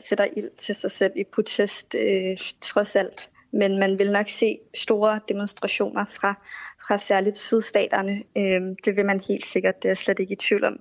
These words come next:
Det bliver ikke nogen let opgave, og, og det, der også er i Indien, det er, at sydstaterne er ekstremt stærke. Altså, de,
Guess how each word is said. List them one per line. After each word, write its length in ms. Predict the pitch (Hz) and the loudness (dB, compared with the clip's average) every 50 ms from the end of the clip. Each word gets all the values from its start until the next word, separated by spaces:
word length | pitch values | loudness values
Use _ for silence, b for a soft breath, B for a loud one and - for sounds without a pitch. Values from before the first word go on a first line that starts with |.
| - | -2
Det 300 | - 196 196 190 190 190 190 B B B B B B | 2 4 4 4 4 2 0 B B B B B B
bliver 140 | - - 202 | 0 2 2
ikke 140 | 208 202 | 2 2
nogen 160 | 208 208 208 202 | 2 2 2 4
let 160 | 202 208 - | 2 2 2
opgave, 560 | - 190 190 - - - 196 196 196 196 196 | 2 0 0 0 0 2 4 4 4 4 4
og, 120 | 196 196 196 - - - | 2 2 0 -2 -4 -2
og 120 | 208 - | 0 2
det, 100 | 214 208 | 4 4
der 60 | 214 202 | 4 4
også 180 | 202 202 - 208 | 2 2 2 2
er 40 | |
i 40 | 208 | 2
Indien, 320 | - 220 202 - - 208 196 | 2 0 -2 0 0 -2 0
det 100 | 196 202 | 2 2
er, 80 | 190 | 2
at 80 | 196 190 | 2 2
sydstaterne 540 | - - 226 214 - - 202 - 190 190 190 | 0 0 0 0 0 -2 -2 -2 -2 -2 -2
er 40 | |
ekstremt 420 | 185 185 - - - 202 196 214 - | -4 -6 -6 -6 -6 -6 -6 -6 -4
stærke. 360 | - - 196 190 190 - 208 | 0 2 2 2 2 2 0
Altså, 180 | 196 196 - 190 - - | 0 -2 -4 -10 -10 -6
de, 80 | 214 202 | -6 -6